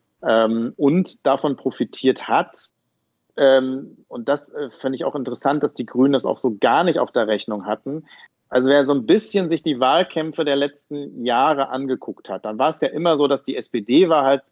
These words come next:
der Hauptherausforderer. Die Union war der Favorit, also zumindest nach Schröder dann, und die S P D war der Herausforderer. Und dann hat sozusagen immer die Öffentlichkeit,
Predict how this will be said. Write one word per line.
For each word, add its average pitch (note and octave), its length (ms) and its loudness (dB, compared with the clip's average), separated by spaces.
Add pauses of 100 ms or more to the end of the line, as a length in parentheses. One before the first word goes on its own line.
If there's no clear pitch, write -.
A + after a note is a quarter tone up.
(100)
der C3 160 -2
Hauptherausforderer. F#2 1600 -10 (320)
Die - 60 -6
Union D#3+ 460 4
war C3+ 260 4
der A2+ 140 -6
Favorit, A2+ 640 -4 (640)
also A#2+ 260 -6 (200)
zumindest A#2 460 -8
nach G#2+ 160 0
Schröder D#3+ 360 6
dann, D3 260 0 (340)
und C3+ 200 -4
die C3 100 2
S A#2+ 120 0
P B2 120 0
D A#2+ 200 2
war B2 100 4
der A2+ 120 2
Herausforderer. G2 840 0 (760)
Und B2 200 -4
dann C3 140 2
hat D#3 180 -2
sozusagen C#3+ 760 0
immer G3+ 440 -2 (460)
die D3+ 120 -8
Öffentlichkeit, E3+ 760 -2